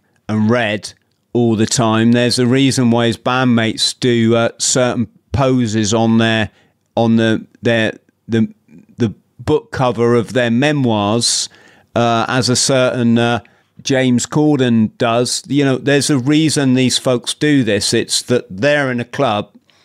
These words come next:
and thank God we're not in it, because when you see how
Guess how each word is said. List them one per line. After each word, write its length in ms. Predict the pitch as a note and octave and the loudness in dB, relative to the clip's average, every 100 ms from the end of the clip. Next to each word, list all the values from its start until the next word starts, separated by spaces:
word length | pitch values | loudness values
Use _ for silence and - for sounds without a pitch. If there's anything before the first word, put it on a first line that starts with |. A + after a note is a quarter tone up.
| _ - | _ -8
and 120 | G#2+ | -8
thank 520 | - - D3+ C#3 B2+ - | -8 -6 -4 -4 -6 -4
God 520 | E3 D3 G2+ G#2+ - _ - | 0 0 -2 -6 -12 _ -16
we're 380 | G#2 B2+ D3+ C3+ | -4 0 2 2
not 240 | B2 A#2+ | 0 -2
in 160 | C#3 B2 | -2 -2
it, 180 | - | -4
because 300 | - - B2 | -6 -2 -2
when 180 | B2+ C#3+ | 0 0
you 100 | D#3+ | 0
see 400 | D3 - D#3 C#3+ | 0 0 2 2
how 360 | B2+ C3 A#2+ | 2 2 0